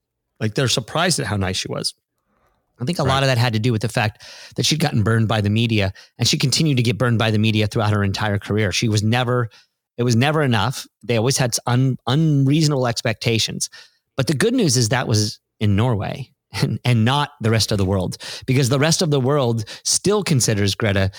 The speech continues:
Speaker 1: um, the grand dam of the sport of marathoning. In my, I, I think that there's no doubt that even today, people still, even though she's no longer with us, she's, um, she's considered the great lady, the one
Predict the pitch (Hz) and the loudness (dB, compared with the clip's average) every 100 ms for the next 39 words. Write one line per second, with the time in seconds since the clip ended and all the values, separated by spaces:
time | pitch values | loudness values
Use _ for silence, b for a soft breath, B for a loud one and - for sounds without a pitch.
0 | B B _ 110 101 95 95 101 - _ | B B _ 0 2 2 2 0 -4 _
1 | 107 113 113 127 131 113 123 120 101 92 | -6 -2 2 2 2 2 2 2 2 2
2 | 113 - 123 113 101 92 98 _ 110 - | 0 -2 -2 0 0 -4 -12 _ -4 -4
3 | - 120 98 107 127 104 73 80 95 92 | -2 -2 0 0 0 -2 -4 -4 -2 -2
4 | 90 - 113 117 135 131 113 113 117 101 | -4 -4 -2 0 0 0 -2 -2 0 0
5 | 110 110 110 107 - 104 135 135 117 113 | 0 2 0 -2 -4 -4 0 2 2 0
6 | - 117 110 92 110 107 104 - 135 110 | 0 0 0 0 -2 0 -2 0 0 0
7 | 98 117 113 120 107 107 101 101 98 113 | 0 0 0 0 0 2 0 0 0 0
8 | 95 110 - B B B B - - 131 | 0 -2 -6 B B B B -4 0 0
9 | 123 113 - - _ _ 120 117 110 110 | 0 0 -2 -6 _ _ -2 0 2 2
10 | 110 - _ _ _ _ _ - - 147 | 0 -2 _ _ _ _ _ -4 -2 0
11 | 160 147 156 135 131 117 - - - - | 0 0 0 0 0 -2 -8 -18 -20 -12
12 | 117 104 113 117 113 110 104 - - 113 | -6 -2 0 0 0 0 0 -6 -4 -2
13 | 107 113 104 101 | 0 2 2 0